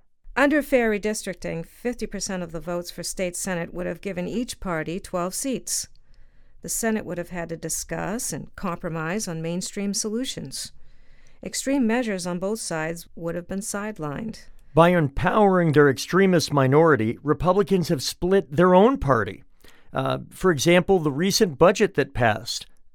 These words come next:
Speaker 2: uh, had extreme measures that weren't even directly related to budgetary matters. There have been physical threats,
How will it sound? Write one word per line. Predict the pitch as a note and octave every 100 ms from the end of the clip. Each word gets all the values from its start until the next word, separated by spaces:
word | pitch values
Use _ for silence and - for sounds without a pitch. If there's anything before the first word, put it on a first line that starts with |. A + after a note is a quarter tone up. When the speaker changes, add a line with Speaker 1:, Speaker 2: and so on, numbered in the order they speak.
| -
Speaker 2:
uh, | A#2+ A#2+ -
had | B2+ D#3
extreme | - - F3+ G#3+ F#3+
measures | F3+ F3+ G3 F#3 -
that | D#3+ D3+
weren't | D3+ A3+ B3+
even | G#3 F#3+
directly | F3 F#3+ F#3+
related | F3 E3+ E3 F#3 F#3 D#3+ - - _
to | - F3+
budgetary | A2 F#3 A#3+ E3 D#3 B2
matters. | A2+ A2 A2 G#2+
There | - F3
have | D#3+
been | B2 D#3+
physical | - - G3+ G#3+ G3+ F#3
threats, | - G3+ G3+ - -